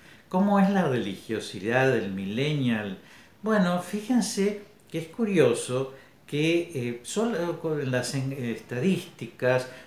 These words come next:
solamente el tres por ciento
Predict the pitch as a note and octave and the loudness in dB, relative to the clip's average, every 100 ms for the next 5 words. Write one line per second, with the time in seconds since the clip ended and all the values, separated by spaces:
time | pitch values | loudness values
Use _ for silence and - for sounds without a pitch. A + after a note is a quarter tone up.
0 | - B3 C#4 C#4 B3 B3 C#4 A3+ - G#3+ | -8 -2 2 4 2 2 -4 -6 -4 -4
1 | D4+ - B3 D3+ - A#2+ A2 G#2 F2+ - | -6 -6 -4 -4 -4 -4 -4 -4 -8 -6
2 | A2 G#2 | -6 -6